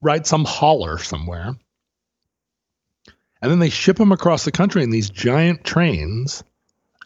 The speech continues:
Each rail car has one green painted fuselage from a s-, three, a seven three seven,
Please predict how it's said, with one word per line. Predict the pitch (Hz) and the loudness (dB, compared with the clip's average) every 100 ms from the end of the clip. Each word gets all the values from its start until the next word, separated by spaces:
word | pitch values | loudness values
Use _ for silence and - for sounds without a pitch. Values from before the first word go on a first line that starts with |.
| - | 0
Each | 180 190 156 | 2 2 4
rail | 147 185 | 6 6
car | - 113 90 90 | 4 -2 -2 0
has | 113 101 | 0 0
one | 98 95 113 151 160 175 180 - _ _ _ _ _ _ _ _ 127 - - | -2 0 2 4 6 6 4 -2 _ _ _ _ _ _ _ _ -20 -12 -4
green | 113 147 180 196 196 | 2 6 8 8 6
painted | - 160 160 160 147 - | 4 2 4 2 0 -4
fuselage | - 170 180 - 104 95 76 87 107 104 - _ _ | -4 2 2 2 0 -2 -2 -4 -6 -10 -14 _ _
from | 123 117 | 0 2
a | 107 | 2
s-, | - - | -2 -2
three, | 143 147 | -2 0
a | 123 | -2
seven | - 156 165 | 2 4 4
three | 156 147 | 2 0
seven, | - 85 76 101 | -2 -6 -8 -14